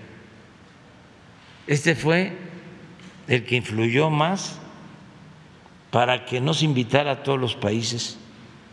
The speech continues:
de América a la cumbre, amenazando que si se les invitaba,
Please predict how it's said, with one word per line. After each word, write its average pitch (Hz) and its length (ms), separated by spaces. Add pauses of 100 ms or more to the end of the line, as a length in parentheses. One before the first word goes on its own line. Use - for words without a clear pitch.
(1400)
de 110 140
América 131 600 (1300)
a 110 80
la 107 160
cumbre, 120 480 (1400)
amenazando 147 920
que 170 480 (1300)
si 120 340
se 117 200
les 113 240
invitaba, 147 640